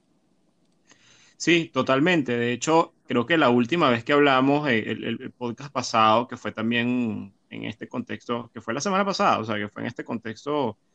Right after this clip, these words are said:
eh, de entender un poco lo que estaba ocurriendo,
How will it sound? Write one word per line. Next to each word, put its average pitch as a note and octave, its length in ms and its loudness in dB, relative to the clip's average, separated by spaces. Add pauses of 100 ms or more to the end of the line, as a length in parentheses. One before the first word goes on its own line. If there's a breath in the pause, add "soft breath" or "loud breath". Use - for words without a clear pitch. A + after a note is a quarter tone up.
(420)
eh, G#2+ 360 -4
de A2 80 -4
entender A2 400 -4
un B2 80 -6
poco C#3 220 -4
lo D3+ 120 -4
que B2 80 -12
estaba A2 420 0 (220)
ocurriendo, C3+ 800 -2